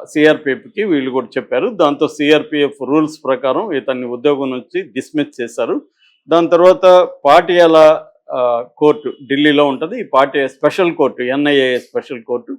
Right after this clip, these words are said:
అందులో ప్రవేశపెట్టారు ఇతన్ని. So, ప్రవేశపెట్టిన తర్వాత కస్టడీకి తీసుకోవాలని చెప్పారు. కస్టడీకి జూన్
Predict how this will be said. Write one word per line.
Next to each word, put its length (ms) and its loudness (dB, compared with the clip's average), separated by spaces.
అందులో 340 0
ప్రవేశపెట్టారు 760 -4
ఇతన్ని. 400 -10
So, 240 -4
ప్రవేశపెట్టిన 540 -2
తర్వాత 340 -2
కస్టడీకి 760 -2
తీసుకోవాలని 720 -4
చెప్పారు. 300 -6
కస్టడీకి 540 -4
జూన్ 380 -2